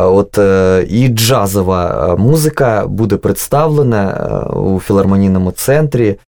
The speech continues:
е, бік-бенд «Бісквіт», за який ми почали говорити з самого початку. І от, е,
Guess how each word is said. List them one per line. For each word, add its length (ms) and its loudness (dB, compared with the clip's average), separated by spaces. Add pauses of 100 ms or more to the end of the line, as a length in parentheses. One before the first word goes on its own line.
(340)
е, 220 -2 (300)
бік-бенд 640 0
«Бісквіт», 500 0
за 120 0
який 200 0
ми 80 2
почали 360 0
говорити 440 0
з 40 -8
самого 300 0
початку. 540 -2 (340)
І 380 2
от, 320 0
е, 260 -2